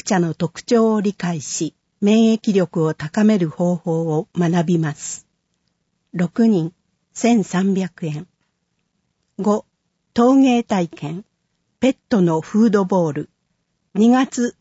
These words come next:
十九日土曜日、午前九時三十分から正午、午後一時から三時三十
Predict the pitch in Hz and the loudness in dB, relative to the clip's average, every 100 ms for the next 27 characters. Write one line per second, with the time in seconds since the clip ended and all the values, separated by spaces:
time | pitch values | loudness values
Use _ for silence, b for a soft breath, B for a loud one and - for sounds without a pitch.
0 | - 202 285 202 233 226 190 170 151 175 | -4 0 2 2 2 2 2 -2 -2 2
1 | 214 214 190 147 143 _ _ _ _ 226 | 2 2 0 -4 -8 _ _ _ _ 0
2 | 233 226 185 - 240 175 - 202 214 208 | 2 2 0 0 -2 -2 0 0 0 -2
3 | 196 _ 170 160 160 151 151 - - 202 | -6 _ -4 -2 -4 -6 -6 -8 -6 -2
4 | 175 156 165 _ _ _ _ 196 233 208 | -2 -4 -10 _ _ _ _ 0 2 2
5 | 170 - - 180 254 226 214 170 156 170 | 0 -4 -8 -4 -2 -2 -4 -4 -6 -6
6 | _ - 240 254 175 156 - 202 196 190 | _ -4 0 2 0 -4 -4 -2 -2 -4